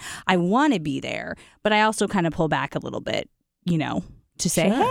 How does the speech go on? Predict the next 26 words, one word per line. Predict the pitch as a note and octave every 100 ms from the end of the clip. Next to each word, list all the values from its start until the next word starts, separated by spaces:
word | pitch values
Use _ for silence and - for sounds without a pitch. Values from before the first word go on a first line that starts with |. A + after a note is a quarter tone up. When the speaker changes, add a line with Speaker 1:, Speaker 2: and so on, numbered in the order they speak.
| B4
Speaker 1:
"Hey, | F4
you | A3+
boys, | C#4+ E4 F4+ F#4+ G4+ - -
you're | F#4+ - C5 C5+
good. | F#4 F#3+ E3+
You're | B3
Speaker 2:
No. | -
Speaker 1:
good." | G#4+ A#4 B3 D#3+ D3+ G3
Speaker 2:
And | A#3 B3
that, | C#4 D4 D4+
that | D#4+ D#4+
is | F4 D#4
good, | G3 D3+ -
because | F3+ F3+ G#3+ G3 F#3
you | G3+
have | G#3 A#3 A#3
to | G3+
give | F3
your | D#3+
kids | - E3+ D3+
some | C#3
space | C#3 - - C3+
too. | - -
You | C#3+ E3+
don't | D#3+
wanna | E3 D3+ C3 C3+